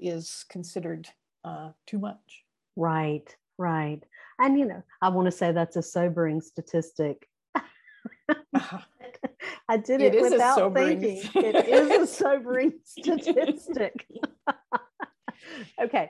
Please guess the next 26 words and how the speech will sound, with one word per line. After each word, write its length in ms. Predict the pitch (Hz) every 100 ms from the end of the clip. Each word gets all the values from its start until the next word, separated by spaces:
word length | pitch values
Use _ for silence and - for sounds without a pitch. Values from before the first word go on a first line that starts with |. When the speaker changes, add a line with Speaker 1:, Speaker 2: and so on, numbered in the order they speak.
| - 208
Speaker 1:
Yeah. 100 | 180
Speaker 2:
right 260 | 202 285
there. 420 | 294 262 170 147 _ _
See 300 | - - 180
what 120 | 180
I 100 | 170
did? 340 | 170 190 208 - 147
I 100 | 143
worked 380 | 156 208 208
in 100 | 202
a 100 | 156
little 280 | 139 147 180
bit 200 | 196 196
of 80 | 202 _
play 460 | - 196 151 123 -
<laughs> 1400 | - - - - - 285 - - 311 - - - - - -
to 100 | 240
say 280 | - 381
something 600 | - - 170 170 185 190 -
just 260 | 440 -
for 160 | - 415
the 160 | 392
joy 420 | 311 392 415 277 170
of 200 | 160 170
it. 280 | 254 285 - - _ - -
<laughs> 520 | - - - 269 320